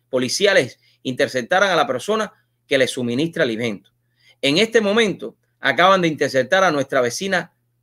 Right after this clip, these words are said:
eh, Daily, que nos traía los suministros de comida y dinero. Le retiraron todo lo que s-, suponía traernos", denunciaron a través de su muro de Facebook los activistas sitiados.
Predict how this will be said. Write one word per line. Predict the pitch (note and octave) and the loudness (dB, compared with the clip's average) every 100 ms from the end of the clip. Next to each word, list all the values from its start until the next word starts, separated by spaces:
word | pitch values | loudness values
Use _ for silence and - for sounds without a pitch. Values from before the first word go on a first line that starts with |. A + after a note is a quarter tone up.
| _ - | _ -4
eh, | C3+ B2+ B2 | 0 0 0
Daily, | C3 F#3+ D#3+ A2+ A2+ _ _ - | 2 4 4 0 -8 _ _ -2
que | C3+ | 0
nos | C3 | 2
traía | C#3 D#3 G3+ F3+ | 2 4 4 4
los | D3 | 2
suministros | D3+ D3 F3 F#3+ F#3 D3 | -2 -4 -2 -2 -2 0
de | C#3 | 0
comida | C#3 F#3+ G3 D3 | -2 0 2 0
y | B2+ | 0
dinero. | A#2 A2 G2+ - _ _ _ | -2 -4 -6 -12 _ _ _
Le | C3+ C#3+ | 0 2
retiraron | D#3 D3 E3+ G3+ F#3 | 2 4 4 2 0
todo | G3+ G#3 G3 | 0 2 2
lo | D#3 | 2
que | C#3 | -2
s-, | - - _ | -8 -14 _
suponía | - B2+ C#3+ D#3+ G3 E3+ | -14 -6 -4 -2 0 0
traernos", | C3 C3+ B2 A2 - _ _ | 2 2 0 -6 -16 _ _
denunciaron | B2 C3 C3+ E3 F3+ F3 | -2 0 0 0 2 0
a | C#3 | 0
través | C#3+ E3 | 2 2
de | E3 | 0
su | B2 | -2
muro | C#3 E3+ E3 - | 0 0 0 -4
de | A2 | -4
Facebook | - D3+ - F#2 - _ _ | 0 0 0 -14 -20 _ _
los | A#2 A#2 | -4 0
activistas | B2 A#2 A#2+ C#3+ D3+ | 0 0 -4 -2 -4
sitiados. | - F#2 G2 D#2 | -4 -10 -10 -12